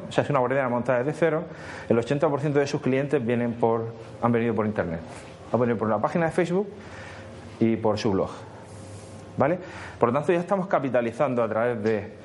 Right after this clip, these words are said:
historias. Por supuesto, hay contenido mixto, hay contenido de valor, contenido comercial, mira lo que hacemos en la guardia con los niños, etcétera, ¿no? Entonces, cuando montamos un blog para un, para un, para una empresa o somos profesionales,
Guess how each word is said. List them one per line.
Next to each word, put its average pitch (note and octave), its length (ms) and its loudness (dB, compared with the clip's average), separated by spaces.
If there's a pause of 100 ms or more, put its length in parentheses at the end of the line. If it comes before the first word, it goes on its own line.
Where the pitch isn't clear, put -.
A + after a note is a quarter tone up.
(460)
historias. F#2+ 560 2 (800)
Por A#2 160 4
supuesto, D3 340 2
hay D#3+ 120 2
contenido B2+ 500 2
mixto, D3+ 460 -4 (400)
hay G#2+ 80 4
contenido A2+ 380 2
de F#2+ 40 2
valor, E3+ 600 0 (100)
contenido A2+ 480 2
comercial, D3 680 0
mira A#2+ 180 4
lo A#2 140 0
que A2+ 60 2
hacemos A2+ 340 0
en G#2+ 80 2
la G2+ 60 4
guardia G2+ 380 2
con G2 120 0
los A2+ 100 0
niños, E3 460 0
etcétera, F#2+ 480 2
¿no? E3+ 180 0 (600)
Entonces, D3+ 220 2
cuando A#2+ 380 0 (300)
montamos C#3+ 480 2
un G3+ 100 2
blog F3 240 0
para D3 220 2
un, C#3+ 420 -2 (100)
para A#2 200 2
un, A#2 180 0
para A#2+ 160 2
una C#3 80 2
empresa C3 360 2
o G#2+ 60 0
somos D#3 240 0
profesionales, C#3+ 680 0